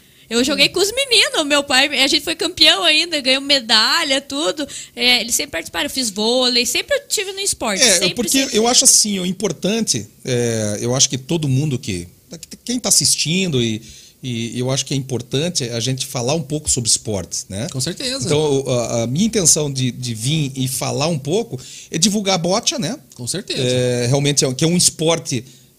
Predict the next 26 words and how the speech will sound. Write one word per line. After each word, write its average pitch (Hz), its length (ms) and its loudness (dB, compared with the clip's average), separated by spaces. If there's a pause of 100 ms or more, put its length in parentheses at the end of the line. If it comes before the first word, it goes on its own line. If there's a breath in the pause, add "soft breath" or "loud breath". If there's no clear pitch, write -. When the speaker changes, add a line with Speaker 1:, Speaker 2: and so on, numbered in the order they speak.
(180)
Speaker 2:
legal, 147 460 2
é 233 40 -2
um 151 80 0
esporte 143 420 2
bacana, 143 640 -2 (280 loud breath)
é 139 60 -8
um 127 100 0
esporte 139 680 -2
que 131 100 -10
você 131 160 0
usa 139 200 -2
a - 20 -10
cabeça. 196 640 0 (240 loud breath)
Você 339 200 2
tá 320 140 2
andando 311 440 2
também, 165 240 2
você 226 100 6
faz 139 200 0
exercício, 302 460 4
anda 151 120 0
pra 170 140 -2
cá, 226 220 2
anda 156 120 0
pra 143 140 -2
lá, 190 280 0